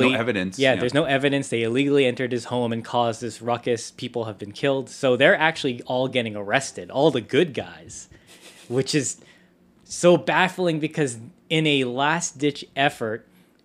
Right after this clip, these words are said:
Speaker 1: um, one of the, one of the two,
Speaker 2: Con
Speaker 1: uh,
Speaker 2: men.
Speaker 1: con men pulls a gun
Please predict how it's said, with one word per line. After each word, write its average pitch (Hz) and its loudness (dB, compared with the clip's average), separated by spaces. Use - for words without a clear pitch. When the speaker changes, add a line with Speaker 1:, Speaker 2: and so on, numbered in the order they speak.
Speaker 1:
um, 113 -6
one 131 -2
of 120 -2
the, 120 2
one 131 -6
of 120 -6
the 117 -6
two, 117 -4
Speaker 2:
Con 120 -6
Speaker 1:
uh, 113 -4
Speaker 2:
men. 85 -12
Speaker 1:
con 139 -2
men 104 -8
pulls 143 4
a 147 4
gun 120 0